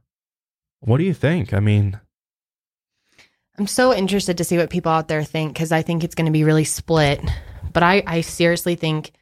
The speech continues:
Speaker 2: he's guilty. I seriously think that. I just don't see a scenario where this would happen twice in this kind of manner.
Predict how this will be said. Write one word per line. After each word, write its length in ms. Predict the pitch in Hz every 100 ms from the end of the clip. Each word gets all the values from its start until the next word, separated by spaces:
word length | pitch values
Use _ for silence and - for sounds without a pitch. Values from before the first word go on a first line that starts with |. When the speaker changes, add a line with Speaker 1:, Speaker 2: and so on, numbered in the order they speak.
| _ _
Speaker 2:
he's 200 | - 147
guilty. 560 | 151 170 208 - 175 _ -
I 120 | 165
seriously 560 | 165 - 160 165 165 180
think 220 | 202 214
that. 260 | - - _ _ _ _ - - _ _
I 120 | 175
just 280 | 185 196 196
don't 260 | 180 190 190
see 440 | - 196 190 185
a 100 | 160
scenario 960 | - 175 170 180 180 165 160 156 156 - _ _ _ _ _ _ _ _ _ _ _
where 400 | 190 180 165 165
this 220 | 160 170
would 100 | 185
happen 440 | 170 170 175 175 160
twice 840 | - - 170 156 151 160 - - _ _ _ _ -
in 140 | 175
this 240 | 165 170 -
kind 260 | 180 170
of 100 | 156
manner. 640 | 156 156 170 170 156 -